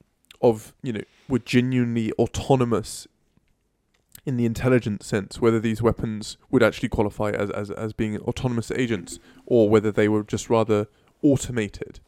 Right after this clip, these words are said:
You know, there's a, there's a, there's a difference, and the difference comes down to agency. Does the, does the weapon have, um, a degree of agency to act as the weapon perceives to,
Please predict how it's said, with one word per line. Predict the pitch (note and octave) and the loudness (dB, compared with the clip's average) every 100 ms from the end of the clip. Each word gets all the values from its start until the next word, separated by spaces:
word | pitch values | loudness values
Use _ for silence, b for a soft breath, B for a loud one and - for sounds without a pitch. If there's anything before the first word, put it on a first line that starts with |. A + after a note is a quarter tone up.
| - | -4
You | B2+ | -2
know, | G#2 | 0
there's | G#2+ | -2
a, | A#2+ - | -4 -2
there's | A#2 | 0
a, | A#2 | 0
there's | A#2+ A2+ | 0 0
a | A2+ | 2
difference, | C3 A#2 - A2 - | 4 2 0 -4 -4
and | A2 | -6
the | A2+ | -4
difference | B2 B2 - | -4 -6 -10
comes | - A#2 | -12 -4
down | A2+ A2+ | -2 -2
to | C3 C3 | -4 -2
agency. | C3 A#2+ G#2 - - - - | -2 -2 -8 -10 -14 -12 0
Does | A#2 - | 0 2
the, | A#2 | -2
does | - A#2+ | 0 -2
the | B2 | 0
weapon | B2 - A#2+ | 0 0 -8
have, | A2+ A#2+ A2+ - b b b b - | -8 -6 -6 -10 b b b b -2
um, | A2 G#2 | 0 0
a | A2 | -2
degree | A#2+ A#2 G#2+ | 0 2 0
of | - B2 | 0 -2
agency | A#2+ A2+ G#2+ - - D3 _ - | 0 -2 -4 -10 -12 -14 _ -4
to | - - | -2 0
act | C3 - - | -2 -4 -2
as | B2 A#2 | 0 0
the | A2 | 2
weapon | B2+ A#2+ C#3+ A2 | 2 2 -2 -4
perceives | - C#3+ - D3 B2 G2+ D#2 - _ _ _ _ _ _ | -4 -4 -4 -4 -4 -6 -10 -16 _ _ _ _ _ _
to, | - - B2+ A2+ G#2 | -6 0 2 2 0